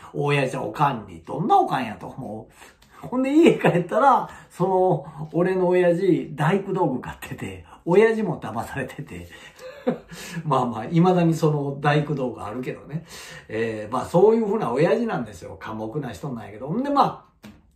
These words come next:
あ、まあ、高校、高校行って、そやな、もう、いろいろやんちゃしたりとか、親父にも怒られて、ほんで、だんだんね、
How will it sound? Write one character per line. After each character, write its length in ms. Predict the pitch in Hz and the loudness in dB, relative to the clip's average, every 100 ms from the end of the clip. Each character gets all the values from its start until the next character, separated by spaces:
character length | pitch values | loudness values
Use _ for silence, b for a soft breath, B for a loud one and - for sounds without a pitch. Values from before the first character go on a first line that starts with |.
| _ | _
あ、 40 | - | -10
ま 200 | 120 131 | -2 -2
あ、 200 | - B B B B B B B | -2 B B B B B B B
高 440 | - 135 143 131 | -4 2 2 2
校、 680 | - 143 160 160 156 170 - b b b b b b _ | 0 6 6 6 4 0 -6 b b b b b b _
高 520 | - 143 147 151 143 139 | -6 2 4 4 2 -2
校 360 | 156 165 170 | 0 2 2
行 160 | 180 170 | 0 -4
っ 20 | |
て、 840 | _ _ 156 135 127 123 120 - | _ _ 0 0 0 -2 -8 -12
そ 180 | - - | -14 -12
や 160 | 123 120 | -12 -10
な、 480 | 156 185 196 202 196 | -8 -4 0 2 2
も 600 | 170 160 151 151 151 151 | 2 0 0 -2 -4 -6
う、 80 | - _ _ 180 | -12 _ _ -10
い 260 | 175 165 | -4 -4
ろ 140 | 147 151 | -2 -2
い 40 | |
ろ 100 | 139 | -4
や 160 | 147 160 | -4 -4
ん 80 | |
ち 100 | 160 | -2
ゃ 60 | 156 | -4
し 60 | - | -4
た 120 | 156 | -6
り 80 | 147 | -6
と 120 | 139 | -8
か、 380 | 143 143 143 139 | -6 -6 -6 -8
親 240 | 147 143 | -8 -8
父 120 | 139 | -8
に 60 | 151 | -8
も 140 | 143 143 | -8 -6
怒 100 | 156 | -6
ら 60 | |
れ 60 | 139 | -6
て、 60 | |
ほ 60 | 135 | -6
ん 40 | |
で、 80 | 151 | -6
だ 160 | 147 165 | -4 -6
ん 160 | 214 | -6
だ 140 | 226 277 | -6 -2
ん 140 | 196 | 0
ね、 340 | 180 180 - | 2 2 0